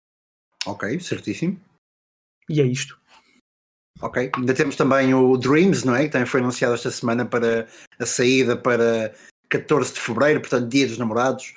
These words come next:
Speaker 2: Sim,
Speaker 1: Eh,
Speaker 2: mas
Speaker 1: um
Speaker 2: o
Speaker 1: jogo
Speaker 2: Dreams que já teve em, em, já
Speaker 1: Já.
Speaker 2: esteve em fase beta, ou está em fase
Speaker 1: Exatamente.
Speaker 2: beta,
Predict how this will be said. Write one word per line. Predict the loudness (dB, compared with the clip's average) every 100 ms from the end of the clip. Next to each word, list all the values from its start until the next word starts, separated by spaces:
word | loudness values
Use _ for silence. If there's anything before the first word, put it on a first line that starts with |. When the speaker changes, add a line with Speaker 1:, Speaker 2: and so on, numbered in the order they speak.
| -20 -16
Speaker 2:
Sim, | -10 -8
Speaker 1:
Eh, | -6 -8 -6
Speaker 2:
mas | -6 -6
Speaker 1:
um | -4
Speaker 2:
o |
Speaker 1:
jogo | -2 0
Speaker 2:
Dreams | 0 -4
que | -6 -6
já | -4
teve | -2 -2 -2
em, | -4 -4
em, | -6 -6 -6 -4
já | 0
Speaker 1:
Já. | 0
Speaker 2:
esteve | -2 -4 -4
em | -2
fase | -2 -2
beta, | -2 -4 -2
ou |
está | -4 -2 -2
em |
fase | -2 -2 -4
Speaker 1:
Exatamente. | -2 -4 -4
Speaker 2:
beta, | -8